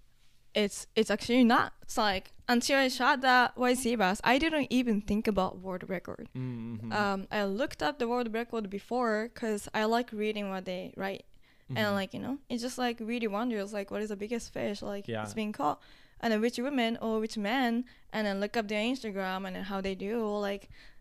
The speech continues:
Speaker 1: uh, like, am I ever gonna be able to dive with them and, like, you know, learn something from them?
Speaker 2: Mm-hmm.
Speaker 1: But, um,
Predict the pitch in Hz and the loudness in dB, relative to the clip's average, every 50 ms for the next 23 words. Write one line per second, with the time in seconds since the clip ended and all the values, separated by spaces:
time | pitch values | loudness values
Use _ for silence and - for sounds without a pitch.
0 | - - - - - - - - 220 202 190 180 175 - 185 185 185 185 185 180 | -20 -20 -20 -20 -20 -18 -6 -4 -2 0 0 -2 -2 -2 -4 -4 -2 -2 -2 -2
1 | 185 185 185 185 185 185 185 190 196 185 185 185 190 190 - 190 185 175 180 190 | -4 -4 -6 -8 -6 -6 -6 -6 -4 -4 -4 -4 -6 -8 -10 -8 -6 -6 -6 -6
2 | 196 202 214 202 - 226 226 226 226 220 214 196 196 190 196 196 202 196 190 190 | -6 -6 -8 -6 -4 -2 -2 -2 -2 -4 -4 -6 -6 -6 -8 -8 -10 -10 -10 -8
3 | 190 190 185 196 208 - - 240 240 - 254 254 247 262 262 254 247 247 262 262 | -6 -6 -6 -6 -8 -8 -8 -8 -6 -4 -4 -4 -2 -2 -2 0 0 0 0 0
4 | 262 269 262 - 139 131 120 117 113 107 110 104 107 - 208 190 - 240 240 - | -2 -2 -4 -6 -6 -6 -6 -4 -6 -6 -8 -10 -12 -14 -12 0 4 4 4 4
5 | - - - - - 214 208 208 202 196 190 196 196 | 4 -2 -14 -6 -2 0 0 2 0 0 -2 -4 -8